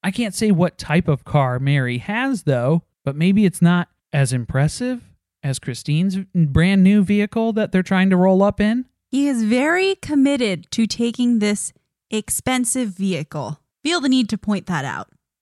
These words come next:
Speaker 1: Again, it's, we can't roll up in multiple vehicles to our polygamous friend's house because that'll be a sign that something's wrong with our family. We also need to roll up in a nice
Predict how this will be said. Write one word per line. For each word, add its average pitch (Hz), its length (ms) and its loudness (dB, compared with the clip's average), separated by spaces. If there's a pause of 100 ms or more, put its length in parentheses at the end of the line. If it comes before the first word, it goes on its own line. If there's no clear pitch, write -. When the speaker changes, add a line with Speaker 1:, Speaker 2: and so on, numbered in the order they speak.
Speaker 1:
Again, 156 600 0
it's, 143 280 -4
we 156 240 -2
can't 196 300 -4
roll 202 260 0
up 190 140 0
in 156 140 2
multiple 170 420 0
vehicles 127 640 -4 (140)
to - 120 -4
our 135 100 0
polygamous 135 440 -2
friend's 123 300 -6
house 120 280 -6
because 131 320 -8
that'll 190 300 -2
be 165 180 2
a 120 80 0
sign 151 300 -2
that 131 120 -6
something's 143 380 -2
wrong 139 240 0
with 135 140 -2
our 123 100 0
family. 123 480 -2 (220)
We 147 140 -2
also 185 340 2
need 143 180 2
to 143 80 2
roll 135 260 4
up 127 220 0 (160)
in 147 240 -2
a 143 140 -4
nice 190 560 -4